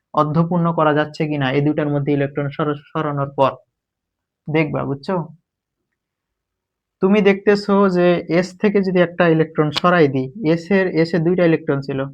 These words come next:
দুইটা ইলেকট্রন থেকে এস এ যদি একটা ইলেকট্রন করে দিই, তারপরে হচ্ছে ডি তে কত ছিল? চারটা ছিল।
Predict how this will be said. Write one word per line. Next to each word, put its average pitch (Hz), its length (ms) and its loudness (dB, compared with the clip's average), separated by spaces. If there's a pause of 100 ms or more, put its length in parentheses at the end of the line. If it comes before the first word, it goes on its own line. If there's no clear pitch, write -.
(120)
দুইটা 160 360 -2
ইলেকট্রন 170 360 -4
থেকে 165 180 -4
এস 160 160 -4
এ 160 80 -4
যদি 160 160 -6
একটা 160 260 -6
ইলেকট্রন 160 380 -4
করে 143 220 -4
দিই, 127 160 -10 (600)
তারপরে 170 340 -2
হচ্ছে 175 240 -2
ডি 156 220 -4
তে 170 160 -4
কত 170 160 -2
ছিল? 147 320 -4 (220)
চারটা 175 340 -4
ছিল। 139 260 -8